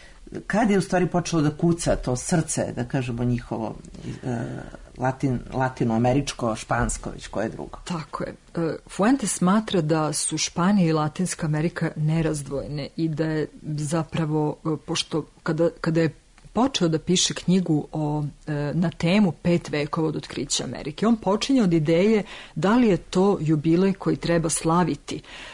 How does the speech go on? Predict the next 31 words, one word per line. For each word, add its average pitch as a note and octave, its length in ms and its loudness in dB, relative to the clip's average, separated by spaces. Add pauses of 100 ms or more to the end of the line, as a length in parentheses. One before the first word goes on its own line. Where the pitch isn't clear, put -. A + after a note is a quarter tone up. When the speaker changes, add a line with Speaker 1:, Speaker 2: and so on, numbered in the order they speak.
(120)
Speaker 2:
jer D#3+ 300 2 (180)
takozvana F3+ 500 4
crna G#3 340 2
legenda, D#3+ 720 2 (280)
e, D#3 160 -2
govori E3 520 4
da D#3 180 -2
su D#3 240 -4
Španci, E3 800 2 (160)
kao D3 160 -6
što - 200 -4
jesu, D#3 540 0 (280)
ubili F3+ 460 4
hiljade D#3+ 680 2
i D#3+ 80 2
milione, D#3+ 840 4 (460)
e, - 100 -4
Indijanaca D#3 800 2
koji D#3+ 220 -2
su D#3+ 180 -2
dugo F3 440 4 (140)
vekovima D#3 840 0
čak D#3 240 -2
živeli D#3 460 2
na D#3+ 120 -2
Speaker 1:
Kao B2+ 120 0
Speaker 2:
tim - 80 2
Speaker 1:
domorodačko C#3 340 2
Speaker 2:
prostorima. D3 340 0
Speaker 1:
stanovništvo, A#2 580 -6
da. E2+ 100 -6